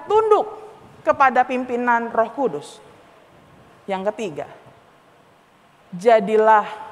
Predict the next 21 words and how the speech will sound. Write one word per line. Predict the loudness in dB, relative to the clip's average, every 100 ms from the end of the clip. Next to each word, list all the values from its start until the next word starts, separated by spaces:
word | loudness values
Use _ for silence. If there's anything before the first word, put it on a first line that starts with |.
| -8
persekutuan. | -8 -8 -6 -6 -4 -6 -8 -14 -20 _ _ _ _ _ _ -20 -20 -20 _ -4
Milikilah | 0 0 -2 -2 2 4 4 2
komunitas | -2 0 -2 -4 -6 -14 -14 -20 -20 _
yang | 2 2 2
saling | -2 2 2 0 -4
mau | 0 0
mendoakan | 0 -2 -2 -2 -4 -10 -8
satu | -6 -4
sama | -2 -4 -2
lain, | -4 -4 -8 -18 -20 -20 -20 -4
saling | 2 2 2 -2
memperhatikan | -6 -6 -4 -4 -6 -12 -12 -16 -20 -20 _ _
untuk | -6 -4 -4 -2
bisa | -2 -2 -4
tetap | 0 -2 -2
teguh | -6 -6 -6 -12 -20 -14 -6
menjadi | -4 0 2 2 0 -8
saksinya | -4 -4 -4 -8 -10 -4 -4 -4 -6
di | -10
tengah | -8 -8 -4 -4 -6 -10
dunia. | -12 -10 -12 -18